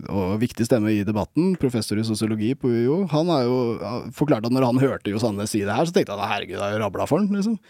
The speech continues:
Og dette er jo den største nestoren i norsk juss, ikke sant? Så egentlig er det, alt han sier er riktig på en måte, men, men med en gang han sa det her, så var det sånn, «Nei, det, no fucking way.» Og jeg studerte på, på Høgskolen i, i Vestfold i, hva var det for noe? To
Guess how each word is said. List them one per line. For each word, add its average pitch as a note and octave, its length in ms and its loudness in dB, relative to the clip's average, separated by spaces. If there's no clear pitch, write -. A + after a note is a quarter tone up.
Og D3 100 2
dette D#3+ 200 4
er D3 140 6
jo C#3 80 6
den D3 100 4
største D3 240 2
nestoren B2 480 0
i A2+ 80 0
norsk B2 240 -2
juss, F#3 240 2
ikke D3 160 0
sant? D#3 120 0
Så D3 200 2
egentlig B2 360 2
er C3+ 180 2
det, G#2 240 -8
alt A#2+ 320 2
han C#3+ 100 4
sier B2+ 240 2
er B2+ 140 2
riktig A2 240 -2
på A2+ 80 -6
en B2 60 -4
måte, F3+ 120 0
men, F3 180 2
men D3+ 200 2
med C#3+ 160 -2
en C3+ 80 -2
gang C#3 80 0
han D3 80 -2
sa D3+ 160 2
det D3+ 80 2
her, G#3 160 2
så G3+ 140 -6
var - 20 -2
det C#3+ 80 0
sånn, G#2 140 -2
«Nei, F#2+ 80 -4
det, D#3 160 -8
no A2+ 160 -4
fucking F#2+ 260 -6
way.» C#2 140 -6
Og C3+ 80 6
jeg C#3 120 4
studerte C#3 480 0
på, D3 180 2
på C#3 120 4
Høgskolen A#2+ 400 2
i, A#2+ 80 0
i A#2 80 2
Vestfold A#2+ 480 0
i, A#2 80 2
hva - 80 -4
var F#2 60 -2
det - 40 -10
for D#3+ 140 2
noe? C4 100 2
To E3+ 80 2